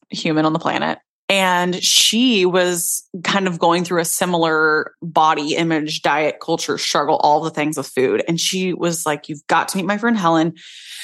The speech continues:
She was telling me about, like, eighty twenty and plant-based and Blender Bombs. And so I honestly just started using Blender Bombs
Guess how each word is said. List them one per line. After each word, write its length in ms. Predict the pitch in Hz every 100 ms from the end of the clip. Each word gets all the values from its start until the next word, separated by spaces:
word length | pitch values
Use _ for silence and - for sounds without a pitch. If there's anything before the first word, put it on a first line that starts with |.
| - -
She 140 | -
was 80 | 185
telling 320 | - 190 190
me 100 | 190
about, 200 | 185 180
like, 180 | - 165
eighty 220 | 160 160 170
twenty 340 | 233 214 196
and 140 | 170 170
plant-based 520 | 190 170 175 165 - -
and 120 | 165
Blender 360 | 190 202 185 170
Bombs. 480 | 165 160 147 160
And 200 | - 180
so 140 | 170 180
I 180 | 165 -
honestly 720 | 160 214 320 - 165 151 156 - _
just 160 | 208 202
started 360 | 247 226 165
using 400 | 160 220 220 180
Blender 280 | 160 180 226
Bombs 460 | - 82 - 196